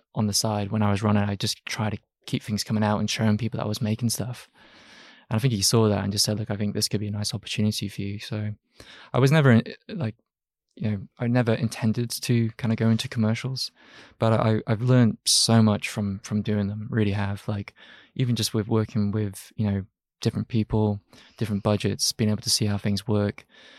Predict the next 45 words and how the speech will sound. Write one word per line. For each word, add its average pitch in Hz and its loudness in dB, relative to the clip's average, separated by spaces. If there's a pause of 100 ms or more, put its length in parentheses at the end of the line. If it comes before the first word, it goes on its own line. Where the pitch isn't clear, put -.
(640)
working 117 4
with 101 2
different 110 0
H 107 0
O 101 0
Ds, 107 0
you 110 0
know, 104 0
I'm 104 2
all 110 2
about 104 0
just, - -4
like, - -6
learning 107 2
from 107 0
other 104 -2
people 107 -2
and 107 -4
just - -4
hearing 104 -2
what 104 -4
they 113 -6
have 107 -8
to 107 -4
say 107 0
as 104 -4
well. 107 0
And, 104 -2
um, 104 -2
yeah, 123 4
like, 104 -2
it 110 -4
was 110 -2
just - -2
a 107 -2
really 104 -2 (120)
great 101 -4
break 104 -4
for - -8
me. 104 -6
So, 104 -8 (180)
oh, 113 -6
yeah, 107 -6
I - -10 (120)
really, 113 -12